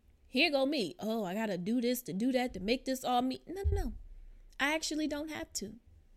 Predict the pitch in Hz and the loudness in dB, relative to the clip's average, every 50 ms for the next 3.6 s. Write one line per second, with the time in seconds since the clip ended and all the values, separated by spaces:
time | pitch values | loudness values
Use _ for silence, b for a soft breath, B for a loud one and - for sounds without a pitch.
0 | - - _ _ _ _ _ _ - - 226 226 247 240 247 233 233 - - - | -20 -20 _ _ _ _ _ _ -2 0 2 2 4 2 2 0 -2 -4 -4 -4
1 | 294 285 233 - - - - - - _ - _ _ _ _ _ b b b b | -4 -4 -4 -6 -8 -10 -10 -10 -12 _ -20 _ _ _ _ _ b b b b
2 | b b b b - - - 240 294 320 311 - 285 294 285 285 277 254 277 269 | b b b b 4 4 6 4 4 2 2 0 -2 -4 -2 -4 -4 -4 -4 -4
3 | 277 285 247 185 185 - - 240 254 262 240 226 | -4 -4 -4 -4 -2 0 2 2 4 4 4 2